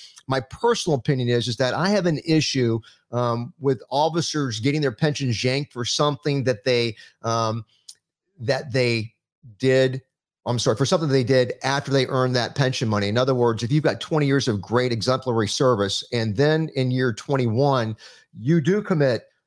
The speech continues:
um, a crime, you get arrested, you get jammed up, I don't think that you should have to forfeit, you know, what you justifiably should have gotten for the first twenty years. It makes absolutely no sense to me. Um,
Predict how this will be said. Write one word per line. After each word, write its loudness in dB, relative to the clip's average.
um, 0
a 0
crime, -2
you -2
get 2
arrested, 0
you 0
get -10
jammed -2
up, 2
I 0
don't 0
think -2
that -6
you -2
should -2
have 0
to -4
forfeit, -2
you -2
know, 4
what 0
you 0
justifiably 0
should -2
have 0
gotten -2
for -6
the -4
first -6
twenty -4
years. 0
It -4
makes -2
absolutely -2
no 2
sense -4
to -4
me. -4
Um, -4